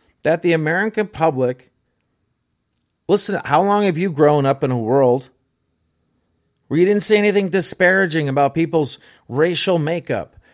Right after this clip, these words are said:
You didn't say anything disparaging about their gender. You didn't say anything disparaging about their sexuality. You didn't say anything disparaging about their religion. Because if you did,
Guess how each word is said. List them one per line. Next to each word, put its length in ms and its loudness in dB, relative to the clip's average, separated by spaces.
You 140 -4
didn't 220 -2
say 160 -2
anything 260 0
disparaging 880 0
about 480 0
their 240 0
gender. 540 -2
You 160 -10
didn't 180 -4
say 120 0
anything 240 -2
disparaging 680 0
about 240 2
their 120 -2
sexuality. 920 -4
You 120 -6
didn't 220 0
say 200 -2
anything 280 -2
disparaging 760 2
about 320 4
their 220 0
religion. 500 -6
Because 320 -2
if 200 -2
you 100 0
did, 600 -2